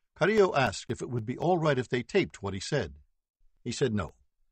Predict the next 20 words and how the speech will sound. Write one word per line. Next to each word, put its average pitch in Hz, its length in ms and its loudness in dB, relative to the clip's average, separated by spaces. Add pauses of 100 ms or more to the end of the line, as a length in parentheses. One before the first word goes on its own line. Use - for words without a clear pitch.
(1160)
They 151 160 2
then 226 200 4
began 180 320 2
asking 139 380 0
him 104 140 2
about 110 260 0
the 113 60 -4
crimes 113 520 2
and 104 100 0
how 123 180 0
he 127 80 0
did 131 200 0
them. 90 240 -4 (840)
Richard 170 300 2
gave 151 240 2
them, 120 380 0
the 104 80 -2
detectives 107 520 -4
later 123 240 0
said, 101 380 -8